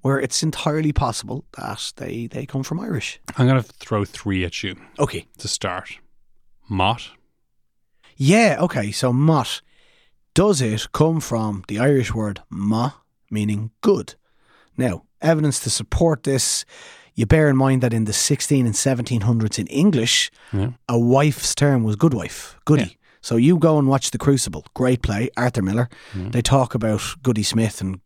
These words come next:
Speaker 1: Goody Jones and,
Speaker 2: Good Wife
Speaker 1: you know,
Speaker 2: Proctor and
Speaker 1: yeah,
Speaker 2: so
Speaker 1: Good Wife
Speaker 2: forth.
Speaker 1: Proctor, yeah, and Goody Proctor. You have to give evidence against your husband, Goody Proctor. So, therefore, was a Colleen Ma, or a good girl,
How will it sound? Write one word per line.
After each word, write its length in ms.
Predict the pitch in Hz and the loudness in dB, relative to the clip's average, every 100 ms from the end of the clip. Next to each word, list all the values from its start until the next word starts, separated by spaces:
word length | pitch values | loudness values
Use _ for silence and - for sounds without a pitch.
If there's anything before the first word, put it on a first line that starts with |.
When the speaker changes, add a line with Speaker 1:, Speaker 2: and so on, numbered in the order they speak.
| _ | _
Speaker 1:
Goody 240 | - 101 95 | -6 -4 -2
Jones 480 | 101 104 101 95 | 0 0 0 -4
and, 100 | 101 | -4
Speaker 2:
Good 80 | 92 | -2
Wife 140 | 92 87 | -2 -4
Speaker 1:
you 60 | |
know, 80 | 113 | -2
Speaker 2:
Proctor 300 | 101 - 92 | -4 -4 -6
and 200 | 82 80 | -8 -6
Speaker 1:
yeah, 100 | 233 | -2
Speaker 2:
so 40 | 233 | 2
Speaker 1:
Good 140 | 233 | 4
Wife 160 | 208 202 | 4 2
Speaker 2:
forth. 40 | - | 2
Speaker 1:
Proctor, 320 | 185 - 123 | -2 0 0
yeah, 240 | 151 170 | 2 2
and 100 | 151 | 2
Goody 200 | 131 160 | 2 0
Proctor. 520 | 147 160 147 143 113 110 | 0 0 -2 -4 -4 -2
You 120 | 135 | 0
have 100 | 139 | 0
to 80 | - | -2
give 200 | 120 135 | -2 0
evidence 300 | 131 123 117 | 2 0 -2
against 240 | 113 120 - | -2 -4 -2
your 100 | 113 | -2
husband, 280 | 117 110 | -2 -4
Goody 160 | 95 95 | -6 -6
Proctor. 340 | 101 92 - - - - - | -6 -8 -8 -14 -20 -20 -4
So, 360 | - 202 190 214 - - _ _ - | 2 4 4 0 -6 -20 _ _ -2
therefore, 640 | 156 175 139 131 196 180 - | 2 2 4 2 2 0 -4
was 480 | 139 143 131 - - - | 2 4 4 0 -4 -6
a 40 | |
Colleen 360 | - 170 165 131 | 0 2 4 4
Ma, 200 | 123 160 - - _ - | 4 2 -2 -20 _ -8
or 100 | 110 | -2
a 40 | |
good 200 | 107 143 | 2 2
girl, 300 | 110 107 135 | 2 0 0